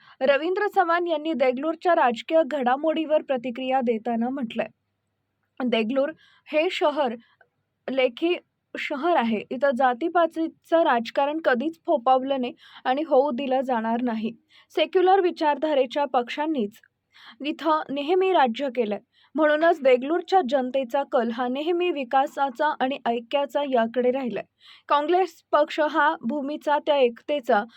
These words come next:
आणि सामाजिक सलोख्याचा प्रतिनिधी आहे." त्यांच्या या वक्तव्यानं काँग्रेस कार्यकर्त्यांना नव्या जोमानं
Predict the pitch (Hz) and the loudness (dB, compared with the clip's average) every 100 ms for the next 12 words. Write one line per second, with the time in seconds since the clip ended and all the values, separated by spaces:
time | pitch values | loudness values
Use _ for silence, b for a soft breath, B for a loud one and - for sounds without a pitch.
0 | b b 254 - 302 277 349 349 339 302 | b b -4 -2 0 2 2 0 -2 0
1 | 254 254 294 240 269 269 240 247 240 240 | 0 0 -2 -2 -2 -2 -2 -2 -2 -2
2 | 226 202 196 233 - _ _ - 277 269 | -2 -2 -4 -10 -12 _ _ -4 -2 0
3 | 285 285 247 285 330 330 - 311 302 269 | 0 0 0 0 2 2 2 2 2 2
4 | 233 220 - 269 269 339 359 330 311 311 | 0 -2 -2 0 2 0 -2 0 0 0
5 | 302 254 262 269 294 262 254 233 240 233 | -2 0 -4 -2 -2 2 2 2 0 0
6 | 269 | -2